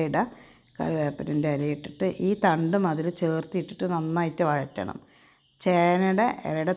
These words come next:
തണ്ടാണ് കേട്ടോ ഇത്. വഴറ്റിയിട്ട് അതിലേക്ക് നമ്മൾ മുളക് പൊടി, മഞ്ഞൾപ്പൊടി, മല്ലിപ്പൊടി, കുറച്ച് ഉപ്പ് ആവശ്യത്തിന് ഇട്ടിട്ട് അത് നന്നായിട്ടൊന്ന്, ഉം, ഈ തണ്ട്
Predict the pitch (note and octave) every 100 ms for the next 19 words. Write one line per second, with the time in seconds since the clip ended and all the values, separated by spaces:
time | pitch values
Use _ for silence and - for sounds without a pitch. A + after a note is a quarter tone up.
0 | - D3+ D#3 D#3+ E3 D3+ D3+ D#3+ D3+ F3
1 | G#3+ - - _ _ _ - F3 E3+ F3+
2 | E3+ G#3+ C4+ - - _ - F3+ E3 E3
3 | F3+ F3+ E3 E3+ A#3 - - - _ -
4 | E3 D#3+ E3 E3 A#3 A#3+ - - - D#3
5 | D3+ D#3+ D#3+ - F3+ G3+ D#4 - - -
6 | _ _ _ _ _ _ _ _ _ _
7 | _ - D#3+ D3+ D#3 D#3 D#3+ D#3+ - -
8 | D#3+ D3+ - F3+ - - E3 - - -
9 | _ _ _ _ _ - - F3 E3 -
10 | F3 E3 - F3+ F3 F3 E3 F#3 E3+ D#3+
11 | E3 A#3 - - - _ _ _ - -
12 | E3 D#3 - - F#3+ G3 F3 F3+